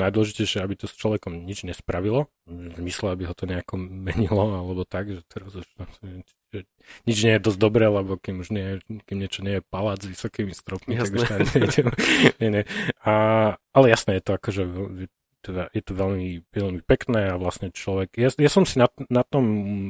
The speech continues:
Speaker 1: o mnoho viacej uvedomil takú tú symbolickú zodpovednosť toho úradu prezidentského, že to je, že, že to je vlastne niečo, čo, čo, čo reprezentuje našu štátnosť, že, že, že je to vlastne osoba, ktorú, ktorú sme vlastne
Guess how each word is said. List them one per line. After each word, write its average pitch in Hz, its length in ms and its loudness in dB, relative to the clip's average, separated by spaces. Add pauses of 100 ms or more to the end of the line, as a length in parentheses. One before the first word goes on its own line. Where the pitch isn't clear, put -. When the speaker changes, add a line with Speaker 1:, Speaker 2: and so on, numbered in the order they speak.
(160)
Speaker 1:
o 104 80 -2
mnoho 117 240 4
viacej 107 320 0
uvedomil 98 480 0
takú 95 240 -6
tú 92 480 -4
symbolickú 127 720 4
zodpovednosť 98 960 -4
toho 95 240 -2
úradu 92 560 -2
prezidentského, 85 800 -10
že 85 160 -10
to - 160 -8
je, 98 200 0 (200)
že, 107 160 -4 (140)
že 117 100 4
to - 160 0
je 127 60 6
vlastne 117 340 4
niečo, 104 320 -2
čo, 92 480 -4
čo, 98 240 -8
čo 107 320 -6
reprezentuje 104 640 0
našu 87 240 -8
štátnosť, 113 680 -2 (120)
že, 90 240 -8 (320)
že, 90 140 -8 (180)
že - 160 -16
je 90 80 -8
to - 80 -14
vlastne 90 560 -6 (480)
osoba, 101 400 2
ktorú, 92 640 -4
ktorú 92 240 -8
sme 90 240 -8
vlastne 90 320 -8